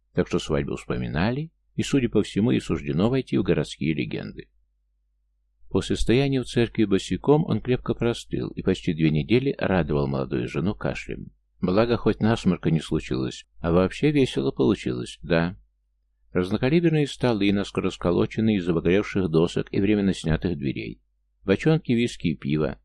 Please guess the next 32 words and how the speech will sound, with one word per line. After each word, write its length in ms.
расставленные 640
в 60
самых 360
разных 340
местах. 540
Блюда 260
с 60
солониной 600
и 20
хлебом, 480
заказанные 500
в 80
пекарнях, 500
простенькие 480
пироги 680
и 100
притащенные 560
с 80
собой 300
гостями 520
разнообразные 720
блюда, 420
в 60
основном 360
из 180
картофеля 600
и 120
муки. 440
Танцы, 460
песни, 460
душевно 480
погуляли, 680